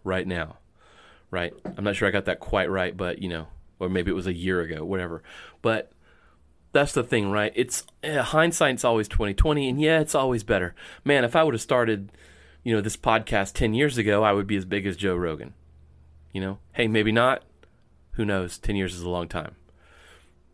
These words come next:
But that can't deter you from starting your project. You have to start somewhere, right? Um, you, you just, you just have to get going.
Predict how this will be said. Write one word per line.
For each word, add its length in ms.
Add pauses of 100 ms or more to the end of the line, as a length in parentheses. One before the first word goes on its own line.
(760)
But 280 (560)
that 180
can't 220
deter 320
you 380 (420)
from 120
starting 340
your 100
project. 640 (640)
You 120
have 140
to 80
start 280
somewhere, 480 (920)
right? 240 (1700)
Um, 280 (1400)
you, 200
you 240
just, 240
you 120
just 160
have 140
to 80
get 120
going. 380